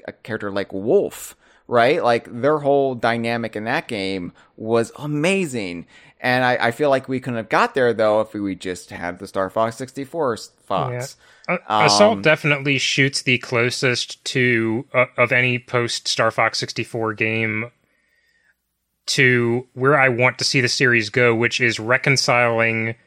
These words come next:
Speaker 2: what came before all in the strongest aspects of that all into one title.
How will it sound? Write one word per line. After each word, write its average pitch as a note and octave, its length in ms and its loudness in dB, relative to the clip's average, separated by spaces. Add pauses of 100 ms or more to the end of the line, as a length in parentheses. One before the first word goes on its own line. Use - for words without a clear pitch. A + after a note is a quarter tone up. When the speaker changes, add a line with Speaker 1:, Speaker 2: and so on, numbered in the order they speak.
(1120)
Speaker 2:
what C3+ 380 2 (500)
came C#3 300 4
before A2 920 0 (760)
all C#3 300 2 (460)
in C3 340 -2
the B2+ 100 2
strongest C3 440 2
aspects B2+ 400 2
of A#2+ 180 0
that A#2 240 0
all A#2+ 220 2
into A#2+ 320 0
one A2+ 260 0
title. C3+ 480 0